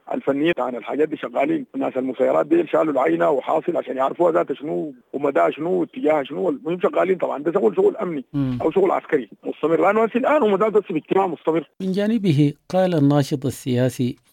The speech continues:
Speaker 2: جعفر خضر لراديو دبنجا أن قوة من الأجهزة الأمنية والمستنفرين حاصرت منزله في حي ديم النور بالقضارف صباح الثلاثاء بعد القصف الذي جرى بالمسيرات للقضارف والفاو.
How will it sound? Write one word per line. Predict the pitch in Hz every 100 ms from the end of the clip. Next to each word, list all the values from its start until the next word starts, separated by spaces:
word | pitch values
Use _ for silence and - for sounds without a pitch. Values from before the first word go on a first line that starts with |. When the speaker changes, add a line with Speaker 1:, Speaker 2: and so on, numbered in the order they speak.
| 147
Speaker 2:
جعفر | 143 131 131 117
خضر | - 131 131 170
لراديو | 139 120 120 123 113 104
دبنجا | 104 107 123 139 135
أن | 127 113
قوة | - 180 160 113
من | 113
الأجهزة | 101 104 131 - 117 110
الأمنية | 101 104 _ 117 107 104 127
والمستنفرين | 143 135 113 110 - - 104 104 110 107 120 135 139 135 -
حاصرت | 143 143 135 110
منزله | 113 104 104 117 123 139
في | 131 107
حي | - 123 117 117
ديم | 117 117 117 110
النور | 104 120 147
بالقضارف | 127 107 117 117 117 139
صباح | - - 98 107 113
الثلاثاء | - 113 101 104 127 135 _ _ -
بعد | 135 143 131 113
القصف | 104 - - 123 -
الذي | 110 110 110 104
جرى | 117 120 127 139
بالمسيرات | 113 110 - 110 101 104 120 123
للقضارف | 104 107 107 110 107 -
والفاو. | 98 101 110 98